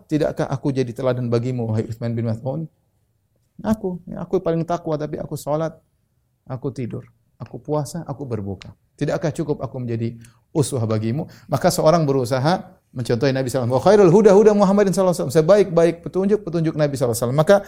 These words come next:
dalam salat sesuai dengan contoh Nabi. Lihat Nabi salatnya bagaimana, ikut.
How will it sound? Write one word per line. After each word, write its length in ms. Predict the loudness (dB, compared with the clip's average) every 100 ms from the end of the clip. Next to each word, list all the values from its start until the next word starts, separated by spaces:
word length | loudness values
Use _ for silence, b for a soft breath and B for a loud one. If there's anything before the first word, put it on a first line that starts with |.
| B B
dalam 240 | 4 4 6
salat 240 | 4 4 0
sesuai 240 | -2 0
dengan 160 | 0 0
contoh 240 | 0 2
Nabi. 200 | 2 2 2
Lihat 160 | 2 0 -16 -12 -6
Nabi 180 | -2 -2 -4
salatnya 320 | -4 -2 -2
bagaimana, 400 | -2 -2 -2 -4 -4
ikut. 240 | -4 -6